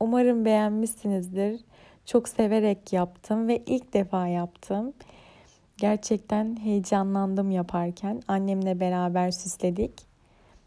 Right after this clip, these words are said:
Ben çok beğendim. Toplamda her şey yüz altmış T L tuttu. Sadece ışığım çok pahalıydı. O olmasaydı seksen T L civarına gelecekti.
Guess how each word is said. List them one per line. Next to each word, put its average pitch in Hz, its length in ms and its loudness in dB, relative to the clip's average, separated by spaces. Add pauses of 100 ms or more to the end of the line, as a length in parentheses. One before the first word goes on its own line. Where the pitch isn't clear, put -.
(160)
Ben 233 180 2
çok 269 300 -4
beğendim. 202 680 0 (1160)
Toplamda 254 640 2
her 262 160 -2
şey 254 200 -4
yüz 233 200 -2
altmış 233 380 0
T 196 220 0
L 180 160 0
tuttu. 180 460 -12
Sadece 254 420 -2
ışığım 240 340 -2
çok - 320 -6
pahalıydı. 180 760 -4 (600)
O 262 180 6
olmasaydı 220 600 2
seksen 233 460 0
T 190 220 0
L 180 140 -2
civarına 175 460 -4
gelecekti. 175 720 -6